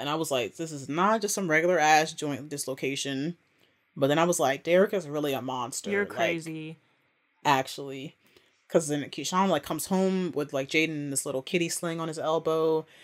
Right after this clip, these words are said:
Speaker 1: and Derek was like, "Oh, like, thank God you're back. You know, I got an interview this morning." And she puts Jaden down in his room, and she comes back out, and she was just like,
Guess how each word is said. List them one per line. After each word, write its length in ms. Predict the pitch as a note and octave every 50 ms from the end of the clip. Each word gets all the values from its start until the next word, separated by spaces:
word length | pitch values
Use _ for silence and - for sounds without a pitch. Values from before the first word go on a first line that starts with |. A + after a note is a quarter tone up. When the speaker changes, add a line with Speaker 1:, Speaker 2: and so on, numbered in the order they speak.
| - - - _ _ -
Speaker 1:
and 220 | C#3+ C#3 B2+ B2+
Derek 260 | - D3 D3+ D#3 D3
was 120 | D#3 C#3+ -
like, 120 | C3+ B2+
"Oh, 100 | F3 G#3+
like, 140 | G#3 E3 C#3+
thank 160 | - E3 D#3+
God 280 | - E3 F3 E3+ E3 -
you're 80 | B2+
back. 320 | - - D#3 D#3+ D#3 D#3 D#3+
You 80 | D3+
know, 60 | D3
I 80 | B2 A#2+
got 180 | - C#3 A#2 -
an 60 | - -
interview 340 | - F3 F#3 F3+ F3 F#3+ F#3
this 200 | F#3+ F#3 - -
morning." 560 | F#3+ F#3 F3 F3 F3 F3 F3 F3 E3+ E3+ E3+ _ _ _ _ _ _ _ _ -
And 220 | C3 C#3+ C3+ C3
she 140 | - F3+ F3+
puts 220 | - F#3 F3+ F3
Jaden 240 | - - E3 E3 E3
down 180 | D#3+ D#3 D#3 D#3
in 60 | D#3
his 220 | D#3+ D#3+ C#3+ -
room, 300 | D3+ D3+ D#3 D#3 D3+ D3+
and 80 | C#3+ C3+
she 140 | - - E3+
comes 220 | - F3+ E3 D#3+
back 220 | - D3+ C#3 C#3+ -
out, 280 | C#3 C#3+ D3 D3 C#3+ A#2+
and 100 | B2+ C3
she 160 | C#3 - - F3
was 200 | D#3+ D#3+ D3+ -
just 180 | D3+ C#3+ - -
like, 320 | C#3 C3 B2+ B2 - _